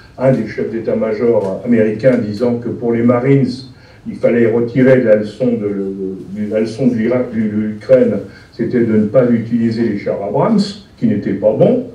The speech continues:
Donc il fallait en tirer la leçon pour le futur. Donc on voit que tout le monde est en, en définitive,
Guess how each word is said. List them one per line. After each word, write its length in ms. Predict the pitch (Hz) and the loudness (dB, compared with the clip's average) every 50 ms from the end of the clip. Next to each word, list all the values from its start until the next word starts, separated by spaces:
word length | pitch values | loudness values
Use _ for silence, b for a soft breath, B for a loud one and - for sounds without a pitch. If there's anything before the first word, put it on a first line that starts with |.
| B B B B 120 | B B B B -4
Donc 180 | 110 110 98 - | -4 -4 -4 -6
il 60 | - | -8
fallait 300 | - - 110 107 113 110 | -4 0 0 2 2 2
en 120 | 107 107 104 | 2 2 0
tirer 280 | - 123 120 113 113 | 0 -2 -4 0 2
la 120 | 110 104 104 | 4 2 2
leçon 300 | 104 - - 120 110 - - | 2 0 -4 -4 -4 -4 -4
pour 140 | 202 175 175 | -4 -6 -4
le 80 | 175 | -4
futur. 460 | - - 240 240 - 208 220 247 247 247 B B B B - | -2 0 0 0 2 2 4 4 4 2 B B B B -4
Donc 180 | 127 127 127 170 | -2 -2 0 2
on 120 | 175 170 | 2 2
voit 240 | 156 190 208 185 123 | 4 4 4 4 2
que 300 | - 135 123 - - - - - - - - - - | 2 2 0 0 0 -2 -6 -12 -12 -14 -14 -10 -4
tout 140 | - 190 208 | -2 0 2
le 100 | 208 196 | 2 4
monde 220 | 220 226 220 165 | 4 4 4 4
est 120 | 147 139 139 | 4 4 2
en, 140 | 147 143 143 - - - | 2 0 0 -2 -4 0
en 100 | 143 139 | 2 4
définitive, 840 | 139 139 135 - - 135 123 120 117 120 117 170 196 220 220 226 | 4 4 2 0 0 2 2 2 2 0 -2 -2 -2 -2 -2 -2